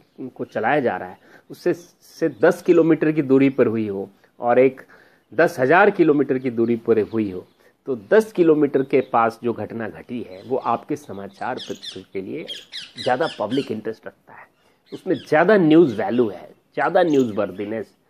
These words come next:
तो वो ज़्यादा महत्वपूर्ण खबर हो जाएगी। तो उसको कहते हैं प्रॉक्सिमिटी। So we say proximity makes news।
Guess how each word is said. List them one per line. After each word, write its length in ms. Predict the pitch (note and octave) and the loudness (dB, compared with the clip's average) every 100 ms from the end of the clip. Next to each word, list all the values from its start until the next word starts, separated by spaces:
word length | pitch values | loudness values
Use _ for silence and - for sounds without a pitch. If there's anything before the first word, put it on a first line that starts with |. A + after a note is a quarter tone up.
| _ _ _ _ | _ _ _ _
तो 60 | B2 | -6
वो 180 | C#3+ F3 | -2 -2
ज़्यादा 320 | A#2 A2+ B2 | -2 0 0
महत्वपूर्ण 580 | G#2 G2+ - - D3+ C3+ | -2 -8 -12 -8 -8 -8
खबर 320 | - G#2 G2 | -12 -18 -18
हो 140 | G2 | -16
जाएगी। 260 | - - - _ - | -16 -16 -20 _ -16
तो 60 | |
उसको 220 | C3+ - | -12 -10
कहते 320 | E3+ B2 A2+ A#2+ | -6 -6 -8 -12
हैं 100 | C#3 | -10
प्रॉक्सिमिटी। 680 | A#2+ G#2+ _ B2+ G#2 - E2+ _ _ _ _ - | -10 -12 _ -18 -18 -18 -20 _ _ _ _ -12
So 80 | D#3+ | -2
we 120 | D#3+ E3 | -2 -4
say 180 | - E3 E3 C3+ | -4 -4 -2 0
proximity 680 | B2+ - - E3+ E3+ B3+ A3+ | 0 -2 -6 -2 0 2 2
makes 320 | D3 B2 - | 0 -2 -6
news। 360 | G#2 - - | -20 -20 -20